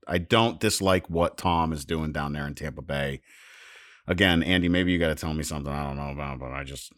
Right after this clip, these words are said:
I, I don't, I don't dislike Tom. On the other side, this Chiefs and Bills game,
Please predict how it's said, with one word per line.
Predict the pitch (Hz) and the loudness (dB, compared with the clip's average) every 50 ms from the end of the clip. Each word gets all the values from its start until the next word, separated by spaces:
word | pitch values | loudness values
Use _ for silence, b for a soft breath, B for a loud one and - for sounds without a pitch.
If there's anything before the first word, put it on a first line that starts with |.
| _ _ _ _ - | _ _ _ _ -10
I, | - - - 90 | -8 -4 0 0
I | 92 | 4
don't, | 87 110 110 110 104 - - | 6 6 6 6 4 2 -2
I | 90 90 | -4 0
don't | 104 104 107 117 120 107 107 - - - 110 110 - - _ _ - | 2 4 4 4 2 0 -4 -10 -12 -12 -12 -12 -12 -14 _ _ 0
dislike | 101 104 101 - 95 98 107 107 - | 0 0 0 0 2 2 2 2 2
Tom. | - - 113 127 101 71 65 - - - _ _ _ | 0 0 0 0 0 0 -4 -8 -14 -18 _ _ _
On | 90 98 101 | 4 4 6
the | 101 104 | 8 8
other | 113 127 139 127 | 8 6 6 4
side, | - - 143 135 135 135 131 127 110 - | 4 4 4 6 6 6 4 4 2 0
this | - 104 - - | -2 -2 -2 -2
Chiefs | - - - 127 123 117 - - - | -2 0 4 4 4 4 2 -2 -2
and | - 104 95 80 | 0 0 2 4
Bills | 110 113 117 117 104 | 4 4 4 4 4
game, | 104 123 117 120 117 113 107 | 4 4 6 6 6 4 2